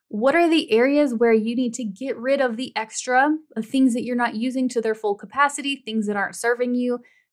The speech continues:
things that aren't in line with doing the things that you do really well.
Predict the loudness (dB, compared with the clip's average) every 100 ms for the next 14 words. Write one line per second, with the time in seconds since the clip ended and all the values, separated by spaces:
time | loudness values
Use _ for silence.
0 | -4 0 0 2 2 2 2 2 2 2
1 | 0 2 2 2 -4 -10 -4 0 2 2
2 | 0 -2 0 2 2 2 -2 -4 -2 -4
3 | -4 -6 -6 -6 -6 -8